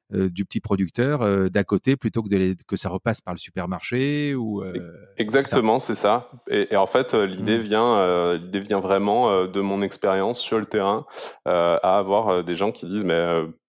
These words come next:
Speaker 2: pourquoi je peux pas acheter l'énergie ? » Et d'expliquer, euh, « Mais non, mais faut la vendre à E D F, et cetera, et cetera. »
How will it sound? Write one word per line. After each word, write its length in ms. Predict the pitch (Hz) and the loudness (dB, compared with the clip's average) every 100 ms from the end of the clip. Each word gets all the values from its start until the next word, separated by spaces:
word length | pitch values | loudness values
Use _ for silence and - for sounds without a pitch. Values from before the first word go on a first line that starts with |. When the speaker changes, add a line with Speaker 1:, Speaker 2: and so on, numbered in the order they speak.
| _ - | _ -14
Speaker 2:
pourquoi 220 | - 208 | -2 -2
je 100 | - | 0
peux 140 | 147 | -4
pas 140 | - 87 | 0 0
acheter 220 | - 90 | 0 0
l'énergie ? » 420 | 87 92 95 113 - | 2 2 0 -2 -2
Et 60 | |
d'expliquer, 720 | 87 90 - 92 - 117 127 - - - - - | -2 -2 -6 -6 0 2 2 -2 -14 -16 -12 -2
euh, « 480 | 87 87 85 85 85 | 0 2 2 2 0
Mais 120 | 90 | -2
non, 280 | 90 104 110 | 2 4 4
mais 120 | 104 | 2
faut 180 | - 95 | -2 0
la 100 | 90 | 0
vendre 220 | 87 87 | 2 0
à 80 | 82 | -2
E 40 | |
D 280 | 80 87 98 | 0 0 0
F, 60 | 98 | -2
et 60 | - | -10
cetera, 260 | - 85 | -10 -8
et 40 | 85 | -8
cetera. » 320 | - 80 - | -6 -6 -6